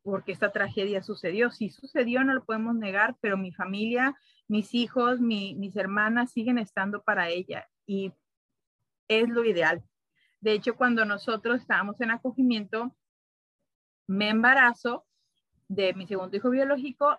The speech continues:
y me preguntan también, ¿y ahora qué va a pasar? Y es como, pues, la familia crece, ¿no? La familia crece, no pasa nada, la niña por-, sigue aquí. Hay casos donde se da un embarazo de alto riesgo y la fami-, y los,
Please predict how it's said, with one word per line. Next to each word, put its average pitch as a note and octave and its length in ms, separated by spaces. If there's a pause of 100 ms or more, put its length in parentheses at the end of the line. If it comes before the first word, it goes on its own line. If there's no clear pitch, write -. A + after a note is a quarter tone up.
(140)
y G#3+ 80
me G3 160
preguntan G3 640
también, E3+ 440
¿y A3 140
ahora G#3+ 400
qué C4 80
va A3 80
a G#3+ 100
pasar? A3+ 440 (120)
Y F3 120
es D3+ 120
como, F3 460
pues, D3+ 400
la F3 220
familia F3+ 420
crece, G#3+ 460 (560)
¿no? F#3 280
La C4 160
familia G3 420
crece, A#3+ 360
no A3 220
pasa G#3+ 240
nada, A3+ 340
la A3+ 160
niña F#3 540
por-, E3+ 180 (140)
sigue F#3+ 240
aquí. A#3+ 280 (440)
Hay A3+ 500
casos C4 500
donde A3 540
se B3 140
da A3 140
un G3+ 100
embarazo G3+ 400
de G3+ 80
alto G3 200
riesgo A3+ 560
y B3 140
la A3 200
fami-, G#3 460
y A3 120
los, G3 360